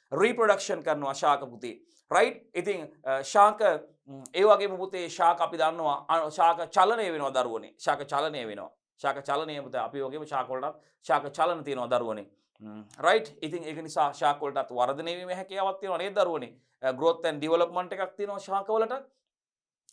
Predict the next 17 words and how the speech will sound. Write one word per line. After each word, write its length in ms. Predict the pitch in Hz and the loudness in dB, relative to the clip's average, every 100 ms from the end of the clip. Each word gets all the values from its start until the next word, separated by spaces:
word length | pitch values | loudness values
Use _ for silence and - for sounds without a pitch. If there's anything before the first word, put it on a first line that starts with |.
| - | 2
ශාක 200 | 165 151 | 4 6
බහිස්රාවී 640 | 147 160 185 220 214 220 | 6 4 4 6 6 8
කරනවා. 320 | 226 247 240 240 - _ - | 6 4 2 -4 -10 _ 4
ඒ 100 | 233 | 10
වගේම 300 | 269 247 226 214 | 10 8 4 2
ප්‍රජනනය 440 | 196 196 180 160 | 2 2 0 -2
කරනවා, 320 | 139 127 127 123 | -4 -4 -4 -4
රීප්‍රොඩක්ෂන්. 640 | 185 165 127 - 113 92 _ _ _ | -4 0 0 -2 -8 -14 _ _ _
ඉතින් 260 | 156 156 131 | -10 -8 -8
ශාක 280 | - 160 156 | 2 2 2
වල 200 | 165 143 | -2 -2
ප්‍රජනනය 420 | 143 156 185 165 | -4 -4 -4 -2
ගත්තාම 420 | 131 127 135 135 | -2 -4 -6 -6
දරුවනේ 340 | 123 131 151 151 | -2 -2 -2 -6
ශාකත් 440 | 147 131 165 165 | -2 -2 -2 -4
තම 140 | 156 139 | -4 0
වර්ගයාගේ 640 | 131 135 147 151 135 143 | 2 2 2 0 0 -4